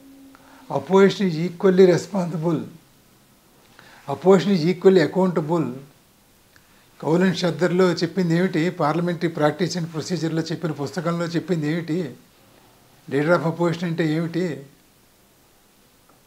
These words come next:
షాడో ప్రైమ్ మినిస్టర్, రాష్ట్రాల్లో షాడో చీఫ్ మినిస్టర్. అతను అంటూ తనకు వందల మంది మనుషులు వేసుకుంటారు. అక్కడ క్యాబినెట్ వేసుకున్నట్టు వీళ్ళు మనుషులు వేసుకుంటారు వివిధ రంగాలకు సంబంధించి.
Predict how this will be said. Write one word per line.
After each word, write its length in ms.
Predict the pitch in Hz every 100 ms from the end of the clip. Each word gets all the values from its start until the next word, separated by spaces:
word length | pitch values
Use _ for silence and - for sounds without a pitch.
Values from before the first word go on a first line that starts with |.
| _ _ _ _ _ -
షాడో 360 | - 160 170 185
ప్రైమ్ 300 | 185 196 196
మినిస్టర్, 360 | 180 - 123 - - - _ _ _ _ _ _ _ _ _ _ _ 139
రాష్ట్రాల్లో 520 | 143 151 190 180 185
షాడో 300 | - 165 185
చీఫ్ 320 | 180 185 -
మినిస్టర్. 360 | 202 170 147 107 - _ - _ _ _ _ _ _ _ _ _ _ _ _ -
అతను 240 | - - 170
అంటూ 260 | 160 156
తనకు 300 | 185 170 160
వందల 180 | 165 185
మంది 180 | 185 170
మనుషులు 360 | 156 165 190 180
వేసుకుంటారు. 400 | 160 180 175 147
అక్కడ 180 | 147
క్యాబినెట్ 460 | 135 143 151 175 175
వేసుకున్నట్టు 440 | 170 - 170 165
వీళ్ళు 260 | 170 180 180
మనుషులు 320 | 170 170 185
వేసుకుంటారు 440 | 175 147 170 170 147
వివిధ 200 | 151 151
రంగాలకు 380 | 151 165 165
సంబంధించి. 540 | 165 156 156 131 -